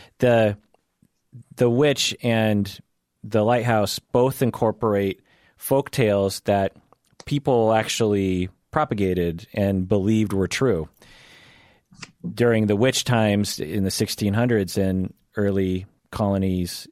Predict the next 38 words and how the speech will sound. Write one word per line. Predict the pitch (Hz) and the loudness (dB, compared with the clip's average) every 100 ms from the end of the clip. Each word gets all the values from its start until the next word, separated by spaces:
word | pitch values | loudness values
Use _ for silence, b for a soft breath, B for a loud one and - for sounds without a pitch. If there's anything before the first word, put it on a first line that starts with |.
| _ - | _ -12
uh, | 90 - | -10 -6
English | 104 95 | -4 -4
colonies, | - 101 92 87 | -2 -2 -2 -4
United | 87 87 | -6 -6
States, | - 117 107 - b b b b b b b | -4 -2 -2 -6 b b b b b b b
there | 120 107 | 0 2
were | 110 104 | 2 0
beliefs | 98 - 110 98 98 107 - 104 - | -4 -4 0 0 0 -2 -4 -6 -2
that | 104 104 - | -2 0 0
there | 113 | 2
were | 131 | 2
witches | 180 - 90 - | 2 0 -2 -2
and | 87 85 85 | -4 -4 -4
that | 95 92 - | -4 -4 -2
the | 95 | -2
woods | 101 110 104 - - _ 104 | 0 0 -2 -8 -10 _ -8
had | 113 110 107 | -2 -2 -2
spirits | - - - 127 107 - - - - | -8 -8 0 2 2 -2 -8 -12 -10
and | 98 95 92 90 - b b b _ | -4 -2 0 -2 -6 b b b _
that | 101 95 92 - | -2 0 -2 -6
women | 98 95 110 113 107 107 101 B B - | -6 0 2 2 2 2 0 B B -4
in | 110 107 | 0 2
the | 104 | 0
woods | 92 92 107 104 98 - - - - | -2 0 0 0 -2 -8 -8 -12 -6
had | 107 101 90 | -2 0 -2
special | - - 107 - 107 104 98 - | -6 -2 -2 0 2 2 -2 -4
powers | 123 110 95 85 90 | 0 0 0 0 -2
and | 87 | -2
they | |
could | 92 90 | -4 -4
cast | 104 95 - | -4 -4 -4
spells, | - 107 90 85 - | 0 0 0 -4 -6
and | 98 92 92 b b b b _ | -4 -2 -4 b b b b _
that | 104 104 | 0 2
a | 95 | 0
black | 104 113 107 92 | 0 0 0 -2
goat | 110 104 90 - - | 0 2 -2 -8 -6
could, | 98 90 90 | -4 -2 -4